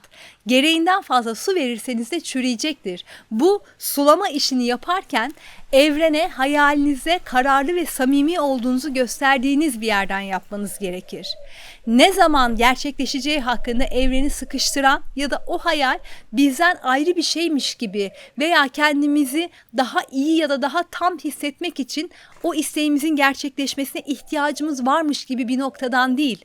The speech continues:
Anlıyorsunuz ne demek istediğimi? Hayatta her konuda olduğu gibi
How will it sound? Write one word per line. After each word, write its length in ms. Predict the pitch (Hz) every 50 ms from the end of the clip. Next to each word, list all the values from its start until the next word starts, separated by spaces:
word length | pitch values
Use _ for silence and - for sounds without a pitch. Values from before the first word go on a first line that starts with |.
| _ -
Anlıyorsunuz 560 | 226 247 254 269 294 277 - - 226 208 190
ne 120 | 214 202
demek 260 | 196 202 202 190 190 -
istediğimi? 640 | 202 - - 208 190 - 196 185 180 180 175 180 - - - - - - - - - - -
Hayatta 420 | - 262 294 302 339 339 - 359
her 240 | 302 330 359 370 359
konuda 360 | - 320 294 285 269 294 -
olduğu 420 | - 240 254 269 247 233 294 311 294
gibi 340 | 233 233 196 202 190 180